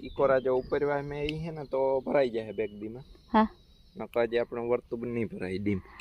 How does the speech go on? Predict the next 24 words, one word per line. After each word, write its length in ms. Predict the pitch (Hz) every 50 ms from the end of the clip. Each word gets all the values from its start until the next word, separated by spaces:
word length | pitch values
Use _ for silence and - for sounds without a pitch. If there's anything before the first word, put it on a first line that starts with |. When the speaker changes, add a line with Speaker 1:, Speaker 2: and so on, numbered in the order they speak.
| - - - - -
Speaker 2:
હા, 140 | - 220 202
ને 140 | 208 220 233
ડીમ 460 | 208 185 190 220 240 254 302 311 285
ભરાય 260 | 262 320 330 370 403
ને 40 | 403
તો, 80 | 370 349
તો 100 | 285 320
આપણે 220 | 311 302 294 302
એક 100 | 302 269
દી 100 | 262 262
જાહું 380 | 233 285 254 262 320 277 240 208
પરવારે 420 | 240 233 233 220 220 220 220 220
ને 80 | 220 226
ઉત-, 260 | 240 233 - 240 247
ઉતારવા 460 | 262 269 - - 240 226 202 196 202 196
વીડિયો 360 | 202 214 190 185 185 196 190
ડીમનો. 380 | 185 196 196 196 196 190 185
Speaker 1:
ડીમ 280 | - 131 131 139 143 135
ભરાય 340 | 123 151 165 175 170 160 151
તો 120 | 151 156
તું 160 | 160 175 190
જાય 280 | 196 247 277 339 370 294
જોવા 260 | 185 175 165 151 139 127
ડીમ. 200 | 127 127 127